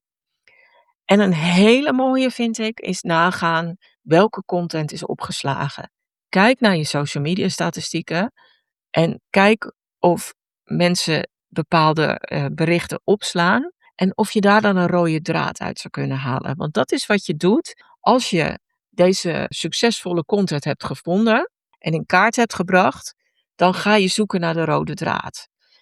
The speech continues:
Is dat een onderwerp? Is dat een, eh, misschien een format?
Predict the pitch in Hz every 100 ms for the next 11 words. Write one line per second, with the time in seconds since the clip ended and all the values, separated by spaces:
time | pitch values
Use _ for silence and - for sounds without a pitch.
0 | _ _ - 240 180 - - - 233 247
1 | 214 220 233 247 _ _ - 165 151 143
2 | - - 151 - - 156 143 147 - 185
3 | 190 - - 262 240 214 196 233 -